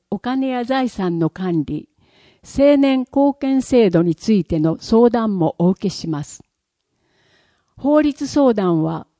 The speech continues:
原則心配事相談を受けてからになります。困りごと相談。九日、二十三日、いずれも木曜日、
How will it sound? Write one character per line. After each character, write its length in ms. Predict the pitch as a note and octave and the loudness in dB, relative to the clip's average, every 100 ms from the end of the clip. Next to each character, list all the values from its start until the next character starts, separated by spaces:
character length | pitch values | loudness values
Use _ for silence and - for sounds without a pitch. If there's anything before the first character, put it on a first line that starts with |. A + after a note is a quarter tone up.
| - | -4
原 240 | G#3 C4 | 0 0
則 400 | C4+ C4 - A3 | 0 -2 0 -2
心 340 | G#3 - C4 C#4+ | -4 0 2 0
配 280 | - D4 C#4+ | 0 -2 2
事 280 | C#4 C#4 | 2 2
相 260 | C4 C#4 A#3+ | 2 6 6
談 300 | G3 E3 D#3+ | 4 2 2
を 120 | E3 | 0
受 260 | - A#3 B3 | 0 -2 -2
け 20 | |
て 140 | G3+ | -4
か 160 | F3+ E3+ | -6 -6
ら 80 | D#3+ | -4
に 140 | F3+ | -4
な 120 | E3+ | -4
り 160 | D#3 C#3+ | -4 -4
ま 140 | C3+ | -4
す。 200 | C#3+ - _ _ _ _ _ _ _ _ _ _ _ _ _ _ _ _ _ _ _ _ _ | -8 -16 _ _ _ _ _ _ _ _ _ _ _ _ _ _ _ _ _ _ _ _ _
困 280 | B3+ C4+ D4 | -2 0 0
り 120 | C#4+ | 0
ご 120 | C4 | 2
と 140 | C4 | 2
相 300 | A#3+ A3+ F#3+ | 2 4 4
談。 340 | D3 D3 - - _ _ _ _ | 2 -4 -10 -16 _ _ _ _
九 140 | - B3 C#4+ | -2 2 4
日、 480 | C#4 C4 - A#3 G#3+ _ | 4 2 -2 -6 -6 _
二 180 | B3 C#4 | 2 4
十 220 | C4+ A3+ | 6 6
三 320 | - F#3+ F#3+ | 4 0 0
日、 540 | F3 E3+ - D#3+ - - _ _ _ _ _ | 0 -2 -4 -4 -4 -8 _ _ _ _ _
い 120 | A#3 | 2
ず 140 | A3 C#4 | 4 4
れ 100 | C#4 | 4
も 140 | C4+ | 2
木 320 | C4 C4 - | 2 0 2
曜 220 | B3 G#3+ D#3+ | 4 4 4
日、 300 | E3 C#3+ | 0 -4